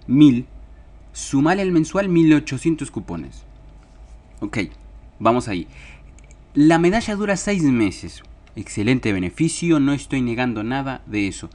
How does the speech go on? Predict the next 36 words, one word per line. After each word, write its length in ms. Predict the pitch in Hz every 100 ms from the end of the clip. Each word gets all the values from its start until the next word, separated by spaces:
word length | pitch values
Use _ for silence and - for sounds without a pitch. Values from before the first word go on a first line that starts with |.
| - - -
Más 320 | 117 117 -
oro, 300 | 131 127 123 -
más 280 | 113 127 123
daño, 380 | 123 120 127 127 - - -
más 560 | 110 123 139 147 147 131
def-, 240 | 127 -
más 300 | 110 120 127
vida, 260 | 139 165 143
o 60 |
sea, 300 | 135 127 107 - - -
más 320 | 110 127 143
bufo 320 | 131 151 147 135
en 80 |
el 100 | 120
zorro, 480 | 123 - 175 165 160 - - -
en 160 | 135 131
fin. 300 | 107 85 82 - - - - - - - - - - - - - - - -
Pero 340 | 220 160 175 - - - - -
tenés 160 | 107 123
los 140 | 123
beneficios 500 | 127 123 151 139 127
también 380 | 117 117 131 120
de 840 | 113 107 104 101 98 95 - 98 95
diario, 320 | 120 127 117
tenés 240 | 113 117
un 80 | 117
cofre 420 | 117 110 107 131
extra 340 | 135 - 113 110
donde 200 | 110 104
te 100 | 107
dan 160 | 117
una 180 | 120 110
cosita, 460 | 104 - 143 139 117
una, 140 | 107
una, 340 | 104 107 104
mm, 540 | - 107 107 104 104